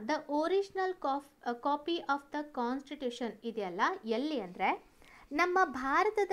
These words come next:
ಸಂವಿಧಾನದ ಲೈಬ್ರರಿಯಲ್ಲಿ ಅದನ್ನ so ಏನು secure ಮಾಡಲಾಗಿದೆ ಅಂತ ನಾವು ಹೇಳ್ಬೋದು. ಅಂದ್ರೆ so ಈ ಪೇಜಸ್‌ಗಳು ಹಾಳಾಗದೇ ಇರೋ ರೀತಿಯಲ್ಲಿ ನಮ್ಮ ಸಂವಿಧಾನ, ನಮ್ಮ ಒಂದು ಸಂಸತ್ತಿನಲ್ಲಿ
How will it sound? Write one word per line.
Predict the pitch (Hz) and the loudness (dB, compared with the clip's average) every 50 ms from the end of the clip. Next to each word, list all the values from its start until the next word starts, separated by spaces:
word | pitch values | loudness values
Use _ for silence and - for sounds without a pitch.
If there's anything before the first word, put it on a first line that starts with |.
| 381 | 0
ಸಂವಿಧಾನದ | 370 - 320 285 277 285 294 302 285 294 269 262 269 254 277 294 | 0 0 -2 -2 -2 -2 -6 -6 -4 -4 -4 -4 -4 -2 -2 -2
ಲೈಬ್ರರಿಯಲ್ಲಿ | 294 240 214 202 214 247 226 226 254 277 269 262 262 254 247 233 233 240 254 294 330 320 - | -2 0 0 0 -2 -2 -2 -2 -2 -2 -2 -2 -2 -2 -2 -2 -2 -2 -4 -4 -6 -6 -6
ಅದನ್ನ | - 226 214 214 220 214 208 208 214 202 233 330 440 - - _ - - - _ - - | -6 -8 -4 -4 -4 -4 -4 -2 -2 0 0 -2 -2 -6 -12 _ -20 -20 -20 _ -6 -2
so | 285 269 269 | 0 0 0
ಏನು | 269 269 302 339 359 | 0 -2 -2 -4 -6
secure | - - - - 247 254 - - 359 381 392 359 311 | -6 -6 -4 -4 -4 -4 -2 0 0 2 2 0 -2
ಮಾಡಲಾಗಿದೆ | 254 226 214 208 220 214 202 202 202 214 208 208 | -2 -2 -2 -2 -4 -4 -6 -6 -6 -6 -6 -6
ಅಂತ | 190 190 190 233 220 220 | -8 -6 -6 -6 -6 -6
ನಾವು | 202 190 226 | -4 -4 -4
ಹೇಳ್ಬೋದು. | 302 302 269 220 202 196 190 180 180 180 - - - - | -4 -2 -4 -6 -6 -6 -8 -8 -8 -8 -10 -12 -10 -10
ಅಂದ್ರೆ | 214 214 214 214 208 220 285 403 403 - - - - - - - - | -10 -8 -8 -4 -2 -2 -2 -4 -4 -10 -20 -20 -20 -20 -20 -14 -6
so | - | -4
ಈ | 277 277 269 | -2 -2 -4
ಪೇಜಸ್‌ಗಳು | 254 - 240 226 220 233 285 294 - - - 254 240 254 269 | 0 2 2 2 2 0 -4 -6 -4 -4 2 2 4 4 4
ಹಾಳಾಗದೇ | 262 262 - 214 208 233 254 262 254 254 247 254 247 233 254 262 | 0 0 2 2 4 4 2 0 -2 -2 -4 -6 -4 -2 -2 -2
ಇರೋ | 247 233 240 240 247 247 | -2 -2 -2 -2 -2 -2
ರೀತಿಯಲ್ಲಿ | 240 247 240 247 262 254 240 247 277 320 | -2 -4 -4 -4 -4 -4 -2 -2 -4 -6
ನಮ್ಮ | 320 269 233 226 226 240 | -4 -6 -6 -4 -4 -4
ಸಂವಿಧಾನ, | 240 240 - 214 208 208 220 240 247 262 240 247 240 226 226 214 214 - | -6 -4 -6 -6 -6 -4 -2 -2 -4 -2 -2 -2 -2 -2 -4 -8 -8 -2
ನಮ್ಮ | 226 220 226 226 | -2 -2 0 0
ಒಂದು | 226 226 220 214 220 | -2 -4 -4 -4 -6
ಸಂಸತ್ತಿನಲ್ಲಿ | 214 - 202 190 214 220 - 302 294 294 - 254 233 220 190 190 190 208 320 466 466 - | -4 -4 -4 -4 -4 -4 -4 -6 -6 -4 -6 -6 -6 -6 -6 -4 -4 -2 -2 -2 -4 -8